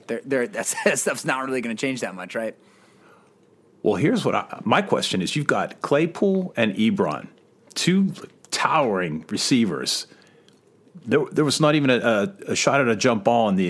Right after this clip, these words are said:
Speaker 2: you know, sort of a fade to the corner or anything like that.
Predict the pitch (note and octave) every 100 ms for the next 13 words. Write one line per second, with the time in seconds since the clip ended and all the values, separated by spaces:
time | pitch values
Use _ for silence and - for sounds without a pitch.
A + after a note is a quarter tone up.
0 | F2+ - G2+ F#2 - G#2+ G2 - A#2+ A#2+
1 | G2+ G#2+ - A#2+ D3 F#2+ F2 F2+ F#2 F2
2 | D2+ - C2+ B1